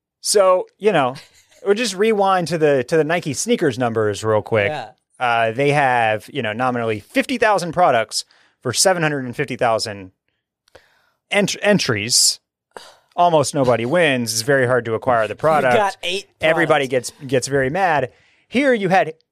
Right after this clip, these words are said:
Speaker 1: eight products for three hundred and ninety-two thousand fo-, Instagram followers.
Speaker 2: Oh, that's good.
Speaker 1: So this
Speaker 2: I wonder
Speaker 1: was,
Speaker 2: where they're
Speaker 1: uh,
Speaker 2: based.
Speaker 1: they
Speaker 2: I
Speaker 1: took,
Speaker 2: feel
Speaker 1: they
Speaker 2: like
Speaker 1: took
Speaker 2: they're
Speaker 1: exclusivity to the next level with this thing.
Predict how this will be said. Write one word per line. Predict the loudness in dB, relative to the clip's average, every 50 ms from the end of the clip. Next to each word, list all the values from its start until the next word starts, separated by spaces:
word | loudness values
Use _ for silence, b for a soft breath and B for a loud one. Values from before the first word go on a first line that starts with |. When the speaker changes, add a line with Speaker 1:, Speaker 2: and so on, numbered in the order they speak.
| _ _ -4
Speaker 1:
eight | -4 -4 -4 -4 -8 -4
products | 0 2 2 2 2 -2 -2 -6 -10 -12 -12 _ -4
for | -4 -4
three | -4 -4 -4 -2 0 0 2
hundred | 2 0 0 0 0 -2 -2
and | -2 -4 -4 -4 -4
ninety-two | -4 -4 -4 -4 -6 -6 -8 -6 -4 -4 -2
thousand | 0 0 0 0 0 0 -2 -2 0
fo-, | 0 0 0 0 -2
Instagram | -4 -4 -4 -2 0 0 0 0 -2 -4
followers. | -4 -4 -4 -6 -12 -12 -8 -6 -6 -6 b b b b b b _ b b b b b b _ -16
Speaker 2:
Oh, | -10 -6 -4 -2 0 0 0 0 0
that's | -2 -8 -10 -10 -12 -12 -14 -16
good. | -16 -16 -18 -18 -20 -20 _ _ b -20 b b b b b b b b b b b b b b _ _
Speaker 1:
So | -10 -2 0 0 2 2
this | 2 2 2 2
Speaker 2:
I | 0
wonder | 2 2 2
Speaker 1:
was, | 2 2
Speaker 2:
where | 2 2
they're | 2 2
Speaker 1:
uh, | 2 2 2 0 -2
Speaker 2:
based. | -4 -4 -2
Speaker 1:
they | -2 0
Speaker 2:
I |
Speaker 1:
took, | 0 0 -2 -4
Speaker 2:
feel | -2 -2 0
Speaker 1:
they | 0 0
Speaker 2:
like | 0
Speaker 1:
took | -2 -4 -4
Speaker 2:
they're | -4 -4
Speaker 1:
exclusivity | -4 -2 -2 -2 0 0 0 0 0 0 -2 -2 -2
to | -2 -2
the | -2 -2
next | -2 -4 -4 -4 -2
level | -2 -2 0 -2 -4 -4
with | -8 -10 -12
this | -12 -12 -12
thing. | -12 -14 -18